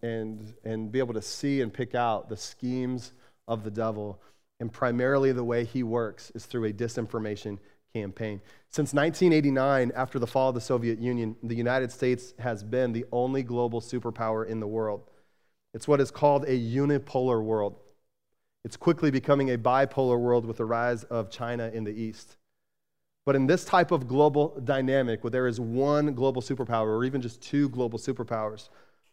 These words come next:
many other countries have had to create other concepts of war. Most common is what is called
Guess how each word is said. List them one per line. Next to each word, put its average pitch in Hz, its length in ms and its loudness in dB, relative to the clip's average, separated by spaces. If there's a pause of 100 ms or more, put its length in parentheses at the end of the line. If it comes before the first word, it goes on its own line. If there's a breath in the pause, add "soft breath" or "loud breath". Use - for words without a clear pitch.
many 151 420 6
other 151 300 8
countries 147 480 0
have 123 80 -6
had 135 160 0
to 127 80 -4
create 131 420 2
other 127 240 0
concepts 123 540 -4
of 104 100 -6
war. 120 280 -2 (1200)
Most 139 240 2
common 170 400 4
is 135 100 2
what 147 140 4
is - 80 -2
called 139 240 2